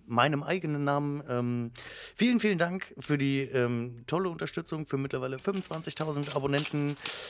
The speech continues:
zweihundertfünfzig Likes auf Facebook, für die Clan-Seite, geile Community. Ich kann's nur jedes Mal wiederholen, es macht echt mega, mega, mega viel Spaß. Ähm,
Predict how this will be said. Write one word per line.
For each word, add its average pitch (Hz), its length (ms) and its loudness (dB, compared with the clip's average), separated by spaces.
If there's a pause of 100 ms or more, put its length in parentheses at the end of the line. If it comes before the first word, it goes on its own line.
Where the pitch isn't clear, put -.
(360)
zweihundertfünfzig 196 680 4
Likes 175 240 0
auf 170 100 -2
Facebook, 170 560 -2
für - 160 0
die 156 80 -2
Clan-Seite, 156 760 0 (360)
geile 147 280 4
Community. 160 800 0 (420)
Ich 143 120 -4
kann's 165 260 2
nur 151 120 2
jedes 147 280 -2
Mal 143 140 0
wiederholen, 135 400 2
es 135 120 -4
macht 131 220 0 (160)
echt 139 300 0
mega, 151 460 2
mega, 147 340 -4
mega 147 380 -2
viel 143 160 -2
Spaß. 139 400 -8 (520)
Ähm, 127 460 6